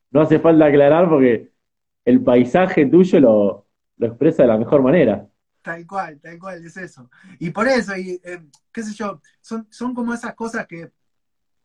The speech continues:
Speaker 2: no sé, si hay una banda que seguramente nos gusta a todos, bueno, es como que vamos trabajando sobre eso, escuchándola, "Che, escuchate tal banda", el, el que más así trae la data y la, la info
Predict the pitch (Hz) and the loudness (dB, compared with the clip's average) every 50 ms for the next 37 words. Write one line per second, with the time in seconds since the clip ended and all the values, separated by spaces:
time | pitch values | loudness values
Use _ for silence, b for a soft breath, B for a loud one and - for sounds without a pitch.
0 | _ _ 151 156 160 160 196 175 156 131 123 - 160 _ _ - 156 175 208 214 | _ _ -20 -20 -16 -12 -12 -12 -12 -12 -16 -20 -20 _ _ -10 -8 -4 -4 -4
1 | 214 196 190 202 220 233 226 214 196 180 160 _ 180 175 175 202 202 196 196 202 | -2 -2 -2 -2 -2 -4 -6 -10 -14 -16 -20 _ -20 -18 -16 -16 -14 -14 -14 -14
2 | 214 208 202 196 185 175 165 156 147 135 _ _ _ _ _ _ _ _ _ - | -16 -16 -16 -18 -18 -18 -20 -20 -20 -20 _ _ _ _ _ _ _ _ _ -20
3 | 156 160 160 175 202 196 - - 196 - - 214 233 247 240 214 190 - _ - | -18 -16 -14 -14 -14 -14 -12 -12 -12 -12 -10 -8 -6 -6 -6 -8 -10 -14 _ -16
4 | 185 190 180 170 156 151 160 160 _ 202 190 175 160 156 156 160 170 175 185 185 | -14 -14 -14 -14 -18 -20 -20 -20 _ -20 -20 -20 -18 -18 -14 -14 -14 -14 -14 -16
5 | 175 165 147 _ _ _ _ _ _ _ _ _ _ - 156 143 180 - - 185 | -18 -20 -20 _ _ _ _ _ _ _ _ _ _ -18 -14 -12 -12 -12 -12 -14
6 | 185 185 180 160 - 165 156 160 170 190 190 180 - 143 - 156 143 - 180 175 | -16 -16 -18 -20 -20 -20 -18 -16 -16 -16 -16 -18 -20 -20 -20 -20 -18 -16 -16 -14
7 | 170 175 196 202 196 - - 214 208 208 - 180 - 208 196 190 180 - 170 175 | -10 -6 -4 -4 -4 -6 -8 -16 -18 -16 -18 -20 -18 -18 -18 -18 -20 -20 -18 -16
8 | 185 202 208 202 190 180 170 165 170 160 151 165 170 170 170 175 180 190 214 226 | -16 -14 -16 -16 -16 -16 -16 -16 -16 -18 _ _ -20 -20 _ -20 -20 -18 -16 -16
9 | 226 - _ _ _ _ _ _ _ _ _ _ _ _ _ _ _ _ _ _ | -16 -18 _ _ _ _ _ _ _ _ _ _ _ _ _ _ _ _ _ _
10 | _ _ _ _ - - 139 139 175 180 156 180 185 185 180 175 160 151 160 147 | _ _ _ _ -20 -20 -18 -16 -16 -16 -14 -10 -8 -8 -8 -8 -8 -10 -10 -8
11 | 160 175 190 - - 175 170 160 143 143 139 131 127 123 123 123 131 139 135 139 | -6 -6 -8 -8 -10 -12 -12 -14 -16 -20 -20 -20 -20 -20 -20 _ _ -20 -20 -20
12 | 156 170 170 160 139 - 165 156 147 143 135 127 123 | -18 -18 -18 -20 -16 -14 -14 -12 -12 -12 -14 -16 -18